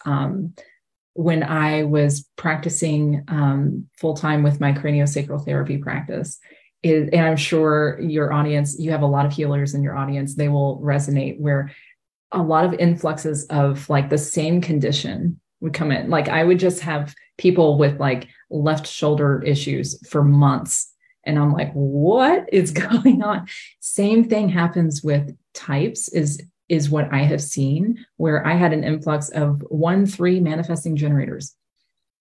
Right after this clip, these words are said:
I'm like, "Okay, okay, I'm not a one three, I'm a five one, but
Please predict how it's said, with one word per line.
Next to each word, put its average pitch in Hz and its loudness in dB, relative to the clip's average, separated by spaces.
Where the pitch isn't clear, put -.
I'm 170 -4
like, 143 -2
"Okay, 330 2
okay, 214 0
I'm 202 4
not 233 6
a 180 4
one 160 2
three, 156 -2
I'm 160 0
a 147 -2
five 147 0
one, 151 0
but 147 0